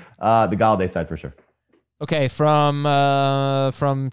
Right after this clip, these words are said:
Speaker 2: T C in the true Northern California. I don't know what that means. "Hey, Lil Jon, Macho Man, and the Hodge twins."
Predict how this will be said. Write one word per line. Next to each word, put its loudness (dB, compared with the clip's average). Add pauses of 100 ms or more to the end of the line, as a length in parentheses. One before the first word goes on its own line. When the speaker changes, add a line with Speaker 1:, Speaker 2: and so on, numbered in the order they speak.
(120)
Speaker 2:
T -2
C -2
in -2
the 0
true 0 (480)
Northern 0
California. -2 (580)
I -12
don't -8
know -10
what -10
that -4
means. -4 (420)
"Hey, 0
Lil 4
Jon, 2
Macho 0
Man, 0
and 0
the 0
Hodge 0
twins." -6